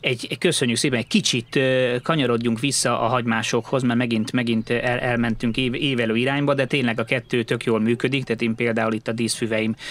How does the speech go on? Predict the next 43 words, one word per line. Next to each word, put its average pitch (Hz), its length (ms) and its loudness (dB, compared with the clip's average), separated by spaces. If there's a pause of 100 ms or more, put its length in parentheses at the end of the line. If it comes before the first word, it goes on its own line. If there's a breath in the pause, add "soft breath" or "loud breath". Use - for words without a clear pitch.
(240 loud breath)
ö, 110 220 2
közé, 113 560 0
ö, 110 360 0
díszhagymákat, 120 840 0
ö, 127 280 2 (360)
dug-, 151 200 2
dugdostam 123 560 2
le. 139 260 0 (140 loud breath)
É-, 143 140 -2 (140)
és - 220 -2
egy 151 120 0
nagyon 175 200 2
fontos 143 360 2
kérdés, 151 320 0
hogy 131 160 -4
a, 113 180 -4
a - 100 -10
hagymát 156 600 0
te 143 80 0
azt 135 100 0
mondod, 120 200 -4
dug-, 131 260 0
dugványozzuk, 151 840 2
vagy 139 200 0
ültetjük, 160 640 2
vagy 151 160 0
mit, 180 220 -2
mit 180 140 -2
csinálunk 110 440 -2
a - 20 -4
hagymával? 123 300 0
Én 131 80 0
mindig 131 180 0
bajba 113 240 2
vagyok, 104 220 -2
hogy 113 120 -2
ezt 107 120 -4
hogy, 117 180 -2
hogy - 240 -4
kell 110 200 -2
ezt - 220 -6
hivatalosan 127 640 0
apostrofálni. 113 840 0